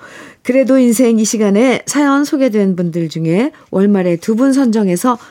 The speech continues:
팔십만 원 상당의 수도 여과기를 선물해 드리니까요. 저희 홈페이지 그래도 인생 코너에 사연 많이 남겨주세요. 오수연님, 양하영의 영원한 사랑인 줄 알았는데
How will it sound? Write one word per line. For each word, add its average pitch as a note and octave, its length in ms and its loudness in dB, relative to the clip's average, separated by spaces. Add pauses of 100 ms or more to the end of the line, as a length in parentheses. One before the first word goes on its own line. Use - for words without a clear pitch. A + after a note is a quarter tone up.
(100)
팔십만 D#4+ 440 -2
원 C4+ 100 0
상당의 G#3+ 460 -2
수도 C4 280 -4
여과기를 D3+ 720 -6
선물해 G3 380 -4
드리니까요. D#3+ 720 -4 (240)
저희 F3+ 220 -4
홈페이지 F#3+ 640 -2 (240)
그래도 F3 340 -6
인생 E3+ 520 -2
코너에 G#3+ 560 -2 (260)
사연 G#3 340 -6 (300)
많이 D#3 300 -6
남겨주세요. E3 920 -4 (1120)
오수연님, C4+ 920 2 (260)
양하영의 A#3 760 2 (280)
영원한 A#3 720 2
사랑인 C4 640 0
줄 F3+ 300 -4
알았는데 D#3 760 -4